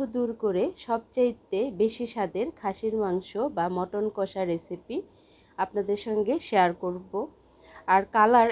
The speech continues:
একদম পারফেক্ট থাকবে সব থেকে সহজ পদ্ধতিতে। আর বিয়েবাড়ির মাংস রান্না কেন এত মজা হয়, রেসিপিটা এমনভাবে করে দেখিয়েছি যে যদি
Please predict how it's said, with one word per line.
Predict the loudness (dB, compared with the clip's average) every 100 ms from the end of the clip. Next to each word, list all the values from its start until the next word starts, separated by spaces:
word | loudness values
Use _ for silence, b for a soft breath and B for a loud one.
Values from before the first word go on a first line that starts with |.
| 2
একদম | -2 0 -4 -2
পারফেক্ট | 2 2 2 -4 -6 -10
থাকবে | -4 -4 -4 -6 -4 -4
সব | -2 -4 -2 -6
থেকে | -6 -2 -4 -4
সহজ | -6 -4 -6 -6
পদ্ধতিতে। | -6 -4 -4 -4 -6 -4 -4 -4 b b b b
আর | 0 0
বিয়েবাড়ির | 0 0 2 4 4 4
মাংস | 4 2 0 -2 -2 2
রান্না | 4 4 4 0
কেন | 0 2 2
এত | 0 0
মজা | 0 0 0 -2
হয়, | -2 -2 -2 -6 b b b
রেসিপিটা | 4 4 2 -6 0 0 2
এমনভাবে | 0 0 0 -2 2 2
করে | 2 0 2
দেখিয়েছি | 0 -2 0 0 -2 -2 -2 -2 -2
যে | 0 2
যদি | 0 -4 -4